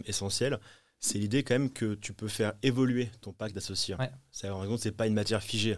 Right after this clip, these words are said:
Speaker 1: Alors, c'est un acte extrajudiciaire, certes, mais c'est un acte aussi, euh, que tu peux envisager comme étant soit évolutif, s-, en faisant, par exemple, c'est tout bête, hein, en faisant une annexe que tu signeras, euh, cinq ans plus tard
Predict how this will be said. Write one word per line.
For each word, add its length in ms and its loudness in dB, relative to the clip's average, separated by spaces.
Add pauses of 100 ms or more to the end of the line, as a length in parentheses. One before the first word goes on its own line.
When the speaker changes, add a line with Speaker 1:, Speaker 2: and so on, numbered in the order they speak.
Speaker 1:
Alors, 160 -8
c'est 140 -2
un 160 -2
acte 220 -2
extrajudiciaire, 760 0
certes, 240 0 (480)
mais 140 -4
c'est 240 4
un 160 4
acte 240 2
aussi, 420 4
euh, 80 2 (300)
que 160 -2
tu 260 -2
peux 320 4
envisager 540 4
comme 180 4
étant 280 2
soit 200 2
évolutif, 540 0
s-, 180 -2
en 140 -2
faisant, 180 -2
par 140 -2
exemple, 160 -2
c'est 60 -10
tout 100 -4
bête, 180 2
hein, 60 2
en 160 0
faisant 180 0
une 140 4
annexe 260 4
que 60 -8
tu 120 -10
signeras, 460 0
euh, 160 -2
cinq 220 -4
ans 40 -6
plus 140 -8
tard 220 4